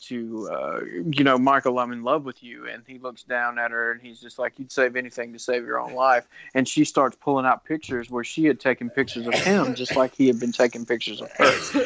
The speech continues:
And this causes this whole inter-, internal battle in himself. And the trickster and him split back apart again.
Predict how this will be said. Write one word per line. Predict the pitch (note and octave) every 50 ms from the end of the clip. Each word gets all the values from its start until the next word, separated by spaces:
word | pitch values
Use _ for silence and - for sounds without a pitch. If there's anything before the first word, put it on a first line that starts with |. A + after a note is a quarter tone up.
| - -
And | C3 C3 C3+
this | D3+ E3 D#3
causes | - - D#3+ D3+ D3 C3 B2+ B2+ A#2 A2+
this | B2+ B2 A#2+ -
whole | - C#3+ C#3+ C#3 C3+ C3 - - - - - - - -
inter-, | E3 D3+ C3+ - D#3 - - -
internal | F3 F3 E3+ - - D#3 D#3 D3 B2 A#2
battle | A2+ A2+ B2 C3 C#3 C3+ B2 A#2 A#2 A2+
in | B2 B2+ B2+
himself. | B2+ B2+ A#2+ A2+ - - - C#3 C#3 C3+ A#2+ A#2+ - _ _ - - _ _ -
And | - C3+ B2+ B2
the | A#2+ A#2
trickster | - - - E3 D#3+ - - - C#3 B2+ A#2+
and | A#2+ -
him | - C#3 C3+ B2+ A#2
split | - - - _ - D#3+ D#3 D3 - _ -
back | C#3 C3+ B2+ B2+ - C3
apart | A#2+ - - C#3 C#3 C3 B2
again. | B2 B2 A#2+ A#2 A#2 F#2 -